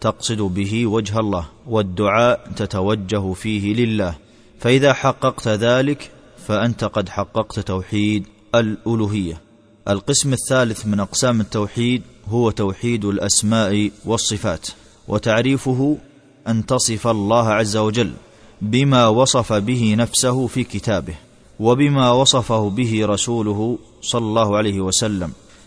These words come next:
من غير تحريف ولا تعطيل، ومن غير تكييف ولا تمثيل. فكل اسم من أسماء الله عز وجل أو كل صفة جاء بها القرآن العظيم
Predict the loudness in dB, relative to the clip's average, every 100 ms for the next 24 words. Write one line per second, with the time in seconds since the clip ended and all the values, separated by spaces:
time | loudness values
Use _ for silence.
0 | -6 0 2 2 0 0 -4 -6 -4 -2
1 | -2 -2 -2 -4 -4 -14 -8 -2 2 2
2 | 0 0 -2 -2 -2 0 0 0 -2 -6
3 | -14 -6 -2 0 2 2 2 2 0 -2
4 | -6 -4 -2 -2 -2 -2 2 2 2 2
5 | -2 -2 -6 -8 -16 -20 _ _ -8 -2
6 | 0 0 0 0 -2 -2 -2 -2 0 -2
7 | 0 0 0 -2 0 0 0 -2 -2 -2
8 | -2 -2 -4 -6 -16 _ _ _ _ 0
9 | 0 0 -2 0 0 0 0 -2 -4 -8
10 | -10 -14 -10 0 2 2 0 0 0 -2
11 | -2 -4 -2 0 0 2 0 0 0 0